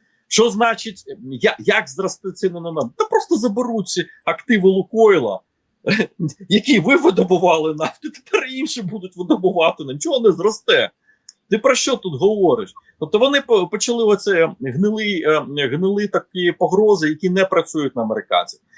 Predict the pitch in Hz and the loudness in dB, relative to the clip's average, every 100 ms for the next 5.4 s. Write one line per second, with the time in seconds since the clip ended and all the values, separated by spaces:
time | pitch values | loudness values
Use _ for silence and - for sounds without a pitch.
0 | - - - 156 262 294 240 185 185 170 | -18 -6 -2 2 2 2 0 -6 0 2
1 | 135 101 101 98 - 208 - 170 180 165 | 2 -2 -6 -6 -2 0 0 -2 -4 -6
2 | 165 - 214 196 151 165 180 180 156 196 | -6 0 0 0 -2 -4 -2 -2 0 0
3 | 247 - 160 131 127 175 175 156 143 165 | -4 -2 -2 -2 0 0 0 -4 -8 -8
4 | 156 165 139 139 101 92 - - - 175 | -6 -8 -2 -2 -2 -10 -12 -14 -2 -2
5 | 147 120 165 254 | -2 -4 -2 -2